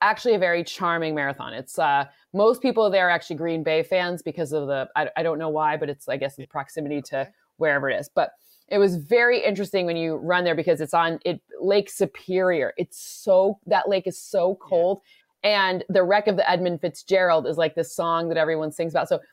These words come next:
Speaker 1: I don't know if you've <laughs> lear-, learned it, but when you land in Minnesota, you could be listening to that because it's a very, like, you know, you know, they, they talk about, like, all the,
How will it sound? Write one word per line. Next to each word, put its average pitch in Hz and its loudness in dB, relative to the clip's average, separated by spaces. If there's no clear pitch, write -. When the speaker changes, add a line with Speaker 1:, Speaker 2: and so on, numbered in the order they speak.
Speaker 1:
I 196 0
don't 208 2
know 202 4
if 190 2
you've 202 -2
<laughs> - -
lear-, 190 4
learned 202 0
it, 220 0
but 180 0
when 190 0
you 180 0
land 190 0
in 175 0
Minnesota, 170 0
you 156 0
could 156 -4
be 160 0
listening 156 0
to 175 -8
that 156 2
because 156 -8
it's 160 -8
a 156 -6
very, 165 2
like, 147 0
you 151 -4
know, 135 -2
you 156 0
know, 151 -2
they, 147 -2
they 156 -2
talk 156 -2
about, 143 0
like, 143 0
all 147 2
the, 143 0